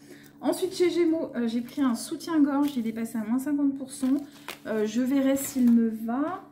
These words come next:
J'ai pris pour ma petite un t-shirt un peu tout simple, mais il a des, il a des sequins comme ça.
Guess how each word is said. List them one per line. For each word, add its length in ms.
J'ai 180
pris 220
pour 180
ma 160
petite 560
un 140
t-shirt 420
un 80
peu 180
tout 140
simple, 320
mais 180
il 200
a 120
des, 300
il 200
a 80
des 160
sequins 580
comme 220
ça. 480